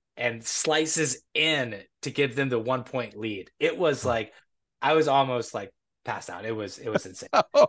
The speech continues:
Speaker 1: Anyway,
Speaker 2: no.
Speaker 1: the <laughs> message is never chase.
Speaker 2: Never
Speaker 1: That's
Speaker 2: chase.
Speaker 1: cool.
Speaker 2: Yes. No, that's the thing is they do,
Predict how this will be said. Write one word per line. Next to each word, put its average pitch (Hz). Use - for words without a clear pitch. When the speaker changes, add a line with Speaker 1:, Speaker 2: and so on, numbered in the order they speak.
Speaker 1:
Anyway, 139
Speaker 2:
no. -
Speaker 1:
the 156
<laughs> 196
message 185
is 156
never 180
chase. -
Speaker 2:
Never 127
Speaker 1:
That's 117
Speaker 2:
chase. 101
Speaker 1:
cool. -
Speaker 2:
Yes. 110
No, 120
that's 135
the 127
thing 113
is 87
they 104
do, 107